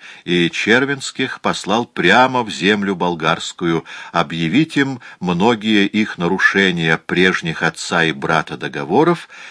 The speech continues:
и причиненные подданным его обиды,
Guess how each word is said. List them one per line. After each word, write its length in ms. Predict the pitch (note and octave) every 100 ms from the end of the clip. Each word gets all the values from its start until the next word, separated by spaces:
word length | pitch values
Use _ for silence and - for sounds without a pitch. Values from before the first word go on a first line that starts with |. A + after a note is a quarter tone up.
| - -
и 140 | A2
причиненные 920 | - G#2 - F#2+ A#2 D3+ D3 C#3 C3+
подданным 800 | - - G#2+ B2+ A#2+ C3 B2+ B2
его 320 | A#2 F#2 F2+
обиды, 580 | G#2 F#2+ E2+ F2 E2 E2